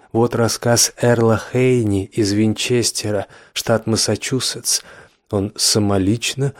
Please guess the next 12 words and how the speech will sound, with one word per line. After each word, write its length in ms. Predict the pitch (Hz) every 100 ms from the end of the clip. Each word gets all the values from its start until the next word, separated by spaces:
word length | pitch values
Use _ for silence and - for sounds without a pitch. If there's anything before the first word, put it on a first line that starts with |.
| - -
поведал 540 | 107 95 104 113 113
ее 280 | 120 123 123
мне 400 | 104 101 101 110
семнадцатого 680 | - 110 101 107 - - 104
ноября 500 | 101 95 101 110 123 - - -
тысяча 320 | 127 - 110
девятьсот 400 | 98 101 - 101
сорок 320 | - 101 -
восьмого 420 | 104 - 104 92
года 420 | 92 104 113 120 - _ _ -
в 120 | 92
Бостоне». 680 | 98 92 - - 95 107